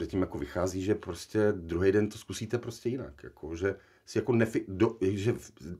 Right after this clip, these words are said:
domluvíme se, že od určitýho času se třeba, dejme tomu, fixovat nějak bude. Ale že ta, to divadlo je živý, takže prostě je zle, jestli přijdu zleva nebo zprava,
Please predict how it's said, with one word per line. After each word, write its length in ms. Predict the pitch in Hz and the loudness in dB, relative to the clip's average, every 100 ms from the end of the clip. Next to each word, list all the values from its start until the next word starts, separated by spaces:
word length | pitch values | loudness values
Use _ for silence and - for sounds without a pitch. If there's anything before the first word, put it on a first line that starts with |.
| - - - _ | -16 -20 -20 _
domluvíme 380 | - 104 127 139 | 0 4 6 6
se, 140 | 131 123 | 6 6
že 160 | 120 - | 4 2
od 280 | 104 113 - | 2 2 2
určitýho 640 | 131 151 - 139 104 85 | -4 -4 -2 2 2 2
času 300 | - 95 - | -4 -6 -6
se 140 | - | -10
třeba, 200 | 85 101 | -2 0
dejme 140 | 98 101 | 2 2
tomu, 180 | 110 107 | 0 -2
fixovat 440 | - - 104 101 | -4 -2 -2 0
nějak 220 | 98 101 | 0 -2
bude. 200 | 85 78 - - - | -4 -8 -8 -16 -18
Ale 180 | - 80 | -6 -4
že 80 | 82 | -4
ta, 180 | - 82 73 - - | -6 -8 -8 -16 -10
to 100 | 87 | -6
divadlo 340 | 85 - 107 | -2 0 2
je 80 | 113 | 0
živý, 560 | 85 85 78 71 - - _ - - _ _ _ _ _ _ | 0 -6 -8 -10 -12 -16 _ -20 -20 _ _ _ _ _ _
takže 240 | - 67 - | -12 -8 -6
prostě 300 | 80 - 90 | -4 -2 0
je 100 | 80 | 0
zle, 140 | 80 - | -2 -4
jestli 160 | - | -8
přijdu 280 | - 71 76 | -8 -6 -4
zleva 240 | 76 73 | -4 -6
nebo 160 | 76 69 | -8 -10
zprava, 480 | - 73 76 78 | -10 -8 -4 -4